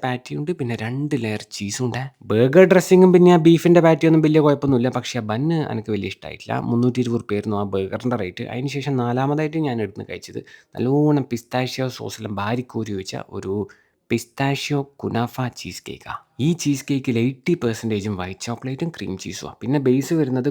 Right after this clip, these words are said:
കുനാഫയുണ്ട്, ചോക്ലേറ്റ് ഉണ്ട്, മേലെ ടോപ്പിംഗ് ആയിട്ട് നട്ട്സ് ഉണ്ട്, പിന്നെ അതിൻ്റെ മേലെ പിസ്താഷ്യോ സോസ് വെച്ചിട്ടുണ്ട്. നല്ല ടേസ്റ്റ് ഉണ്ടായിരുന്നു കേട്ടോ. ഇങ്ങനത്തെ ഒരു സാധനം ഞാൻ ആദ്യമായിട്ടാണ് കഴിക്കുന്നത്.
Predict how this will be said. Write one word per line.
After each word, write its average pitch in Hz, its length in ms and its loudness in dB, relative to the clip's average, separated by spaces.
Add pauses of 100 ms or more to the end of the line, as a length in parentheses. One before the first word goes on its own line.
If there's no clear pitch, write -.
കുനാഫയുണ്ട്, 131 520 -2 (100)
ചോക്ലേറ്റ് 127 420 -4
ഉണ്ട്, 120 120 -2 (100)
മേലെ 123 260 -2
ടോപ്പിംഗ് 127 400 -4
ആയിട്ട് 127 240 -4
നട്ട്സ് 113 260 -6
ഉണ്ട്, 143 140 -4
പിന്നെ 147 180 -2
അതിൻ്റെ 113 220 -2
മേലെ 110 240 -4
പിസ്താഷ്യോ 101 520 -8
സോസ് 95 320 -6
വെച്ചിട്ടുണ്ട്. - 440 -8 (140)
നല്ല 82 420 -6
ടേസ്റ്റ് 113 280 -2
ഉണ്ടായിരുന്നു 95 320 -4
കേട്ടോ. 85 120 -10
ഇങ്ങനത്തെ 135 320 -4
ഒരു 135 100 -6
സാധനം 113 320 0
ഞാൻ 104 140 -2
ആദ്യമായിട്ടാണ് 95 460 -2
കഴിക്കുന്നത്. - 360 -14